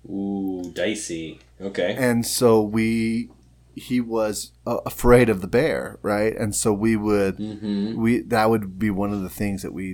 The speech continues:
Speaker 2: we would say, you know, kinda give him a hard time. We're like, "Oh, man, the bear's gonna get you, buddy," or whatever. And he's like, "Shut up, guys. It's not funny. The bear could get me." And we're like, "Yeah, whatever, dude."
Speaker 1: <laughs>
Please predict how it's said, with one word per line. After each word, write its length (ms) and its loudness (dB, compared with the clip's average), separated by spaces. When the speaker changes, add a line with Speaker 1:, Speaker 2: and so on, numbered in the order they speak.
Speaker 2:
we 100 -10
would 240 -10
say, 460 -6
you 120 -10
know, 160 -10
kinda 240 -12
give 220 -8
him 60 -4
a 60 -6
hard 200 -8
time. 220 -10
We're 80 -10
like, 240 -12
"Oh, 200 -6
man, 360 -12
the 60 -6
bear's 360 -2
gonna 160 -8
get 300 -10
you, 60 -16
buddy," 400 -4
or 120 -6
whatever. 360 -4
And 80 -18
he's 160 -8
like, 100 -6
"Shut 200 -4
up, 240 -4
guys. 380 -4
It's 200 -2
not 160 2
funny. 500 -4
The 80 -6
bear 280 10
could 300 2
get 200 -2
me." 180 -6
And 100 -10
we're 120 -14
like, 200 -10
"Yeah, 260 -2
whatever, 520 -4
dude." 380 4
Speaker 1:
<laughs> 60 -20